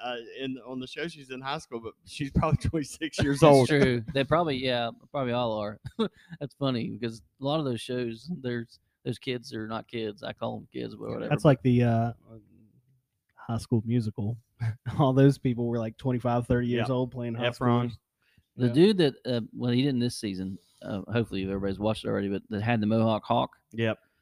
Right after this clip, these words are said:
Speaker 2: So he's on,
Speaker 3: Hair
Speaker 2: he,
Speaker 3: lip?
Speaker 2: yeah, hair lip. He's on TikTok, and he's a freaking hilarious.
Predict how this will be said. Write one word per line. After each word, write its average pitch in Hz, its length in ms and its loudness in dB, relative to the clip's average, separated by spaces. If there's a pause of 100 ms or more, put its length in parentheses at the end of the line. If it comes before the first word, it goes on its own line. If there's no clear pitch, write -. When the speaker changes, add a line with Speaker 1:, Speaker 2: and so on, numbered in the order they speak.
(460)
Speaker 2:
So 117 280 4
he's 156 240 4
on, 120 160 4
Speaker 3:
Hair 135 240 0
Speaker 2:
he, 135 140 4
Speaker 3:
lip? 165 80 -6 (120)
Speaker 2:
yeah, 110 440 0
hair 117 160 0
lip. 107 200 -4
He's 151 220 4
on 143 180 2
TikTok, 104 520 -2 (320)
and 101 200 -4
he's 107 160 -4
a 107 40 -10 (160)
freaking 147 300 -4
hilarious. 104 680 -4